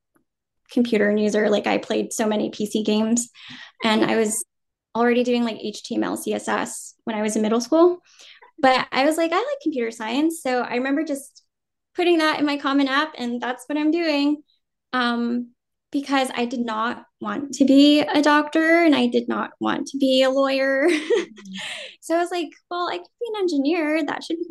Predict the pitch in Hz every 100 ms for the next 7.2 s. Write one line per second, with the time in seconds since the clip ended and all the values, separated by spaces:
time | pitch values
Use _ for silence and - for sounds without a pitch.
0 | 254 247 226 214 - 226 - 294 339 -
1 | _ - - - 262 254 254 254 254 254
2 | _ - _ _ _ - 277 285 330 285
3 | 269 262 311 311 254 277 302 226 226 285
4 | 311 - - 254 247 247 254 240 240 240
5 | - 226 226 220 220 226 240 _ _ _
6 | _ - 247 226 214 202 - 208 285 311
7 | -